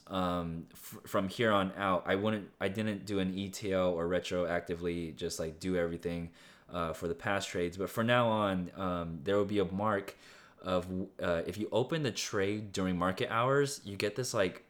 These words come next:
Nito Bandito green check mark that says that you opened it during market hours. Um, and if you close it during market hours, you also get that too.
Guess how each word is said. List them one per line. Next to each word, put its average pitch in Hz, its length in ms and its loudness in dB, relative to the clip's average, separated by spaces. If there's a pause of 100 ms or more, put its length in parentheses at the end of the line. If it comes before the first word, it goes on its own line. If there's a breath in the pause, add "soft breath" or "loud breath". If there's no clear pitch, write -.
Nito 101 720 2
Bandito 95 960 2
green 95 440 -2
check - 320 0
mark 135 440 0
that 104 140 -4
says 110 220 0
that 110 80 0
you 107 120 -2
opened 110 300 -2
it 104 120 -4
during 107 260 -4
market 104 300 -4
hours. 123 420 -4 (640 loud breath)
Um, 87 540 0
and 107 120 2
if 104 100 -4
you 104 80 -2
close 143 280 2
it 120 80 0
during 104 180 2
market 95 400 0
hours, 85 360 0
you - 80 -4
also 87 260 -2
get 85 220 -4
that 82 300 -2
too. 85 460 -6